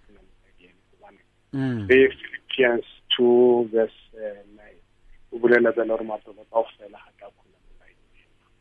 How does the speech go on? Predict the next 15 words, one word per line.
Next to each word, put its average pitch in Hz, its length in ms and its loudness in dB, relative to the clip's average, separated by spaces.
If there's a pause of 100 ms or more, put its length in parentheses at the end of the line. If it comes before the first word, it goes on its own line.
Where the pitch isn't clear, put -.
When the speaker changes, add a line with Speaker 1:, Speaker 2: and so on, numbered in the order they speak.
(760)
Speaker 1:
E - 40 -20
le 113 120 -4
nnete 110 400 -6
e - 160 -16
feletseng - 640 -20
e 220 80 -20
mang 104 240 -20
le 202 80 -20
mang 101 160 -20
a - 240 -20
ka - 80 -20
e - 160 -20
bonang. - 320 -20 (240)
Speaker 2:
Ka 110 120 -16
nnete. 98 600 -16